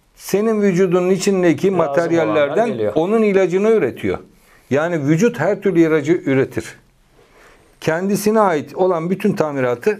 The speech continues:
Speaker 1: yapabilir. Veya olmayan bir ilaç <laughs> üretip seni hasta
Speaker 2: Peki
Speaker 1: edebilir.
Speaker 2: şunu da diyebilir miyiz? Hani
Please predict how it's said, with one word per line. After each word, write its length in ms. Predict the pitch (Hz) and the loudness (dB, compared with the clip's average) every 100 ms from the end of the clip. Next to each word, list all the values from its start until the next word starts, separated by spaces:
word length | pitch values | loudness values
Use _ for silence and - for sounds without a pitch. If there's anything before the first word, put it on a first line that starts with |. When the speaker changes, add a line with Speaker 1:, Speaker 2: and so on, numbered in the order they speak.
| - | -2
Speaker 1:
yapabilir. 640 | 135 135 120 101 82 - _ _ - - _ _ - _ | -2 -2 -4 -4 -8 -16 _ _ -20 -20 _ _ -20 _
Veya 380 | 117 151 185 208 | -2 0 2 2
olmayan 680 | 170 196 247 226 185 160 147 | 2 2 2 0 0 0 0
bir 160 | 151 123 - - - | 0 -2 -10 -14 -4
ilaç 380 | 131 151 - - - | 0 0 -2 -10 -2
<laughs> 80 | |
üretip 400 | 170 143 143 - | 0 0 -4 -8
seni 200 | - 170 | -4 0
hasta 220 | 175 160 - | 0 0 0
Speaker 2:
Peki 60 | 165 | 0
Speaker 1:
edebilir. 200 | 110 95 | -2 -2
Speaker 2:
şunu 340 | - 170 202 | -4 -2 0
da 140 | 202 156 | 0 0
diyebilir 420 | 151 160 170 247 | -2 -2 -4 -6
miyiz? 180 | 165 117 | -6 -6
Hani 200 | 127 | -6